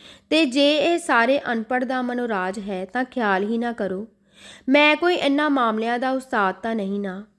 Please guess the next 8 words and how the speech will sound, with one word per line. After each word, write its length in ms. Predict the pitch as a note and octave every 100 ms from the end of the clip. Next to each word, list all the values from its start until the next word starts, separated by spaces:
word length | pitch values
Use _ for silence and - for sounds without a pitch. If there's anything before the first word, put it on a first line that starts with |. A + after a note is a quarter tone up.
| _
ਇਹ 120 | D4 D#4
ਸ਼ੁਭ 260 | D#4 B3+
ਵਾਸ਼ਨਾ 580 | D4+ C4 G3+ G3 G#3 G3
ਹੈ 240 | F#3+ G3 - A3
ਰਾਜਾ 380 | B3+ B3 G#3+ A3+
ਪ੍ਰਜਾ 360 | A3+ F#3+ G3+
ਦੋਹਾਂ 380 | G3+ G3 F#3+ G#3
ਲਈ। 180 | G3+